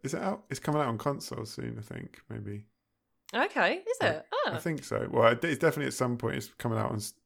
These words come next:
Speaker 1: uh, P S four, Xbox, Switch. So, uh,
Speaker 2: Right.
Speaker 1: but anyway, um, so, uh, Alex said, uh, on Pathologic two,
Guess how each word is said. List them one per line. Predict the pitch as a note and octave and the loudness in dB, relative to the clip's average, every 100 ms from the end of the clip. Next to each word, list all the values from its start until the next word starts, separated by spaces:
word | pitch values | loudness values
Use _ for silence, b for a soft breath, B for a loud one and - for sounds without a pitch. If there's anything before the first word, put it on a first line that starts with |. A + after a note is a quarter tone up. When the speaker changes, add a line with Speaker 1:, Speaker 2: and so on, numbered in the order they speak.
| - | -6
Speaker 1:
uh, | G#2+ G2+ - - B B B _ | -4 -4 -10 -20 B B B _
P | A2+ | -4
S | G#2+ - | -4 -4
four, | G#2+ G#2 G#2+ | -4 -2 -2
Xbox, | - - A2+ - | -4 -4 -4 -4
Switch. | - G#2+ G#2+ - - - G2 | -10 -6 -6 -8 -16 -18 -16
So, | - G#2 | -14 -10
uh, | G2+ G2 _ _ _ _ - | -10 -12 _ _ _ _ -8
Speaker 2:
Right. | A#3+ G#3+ - b b b | -4 -4 -8 b b b
Speaker 1:
but | G#2 | -6
anyway, | G2 G2 B B B B B | -6 -8 B B B B B
um, | C3 B2+ B2+ B2 B2 A#2+ - - | 4 6 6 4 2 2 -2 -2
so, | - A#2 | 2 4
uh, | A#2+ A2+ - - _ C#3+ | 4 4 2 -2 _ 2
Alex | C#3+ - | 2 2
said, | C#3 A#2+ - | 2 2 0
uh, | A#2+ A2 A2+ | 0 0 0
on | B2 | -2
Pathologic | A2+ A#2 A2+ G#2+ - | 0 0 0 -4 -2
two, | B2 | 0